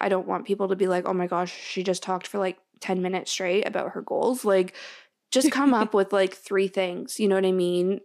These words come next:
Speaker 1: That's great. And just really focus on them. A lot of mine are, like, small things that I know. It's kinda like, not a one or done, but, like, start talking to a therapist. Like, once I start,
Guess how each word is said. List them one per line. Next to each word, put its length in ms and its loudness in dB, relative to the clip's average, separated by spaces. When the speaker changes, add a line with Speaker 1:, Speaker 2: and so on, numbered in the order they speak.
Speaker 1:
That's 300 -2
great. 320 -2
And 100 0
just 200 -2
really 260 4
focus 420 -4
on 200 2
them. 340 2
A 60 4
lot 240 4
of 80 2
mine 220 2
are, 100 2
like, 200 0
small 380 0
things 380 -2
that 100 0
I 80 2
know. 640 0
It's 120 0
kinda 220 2
like, 500 2
not 300 4
a 60 6
one 240 4
or 100 4
done, 300 0
but, 100 2
like, 200 2
start 280 0
talking 340 -4
to 120 0
a 40 2
therapist. 600 -4
Like, 160 -2
once 220 0
I 100 4
start, 580 -2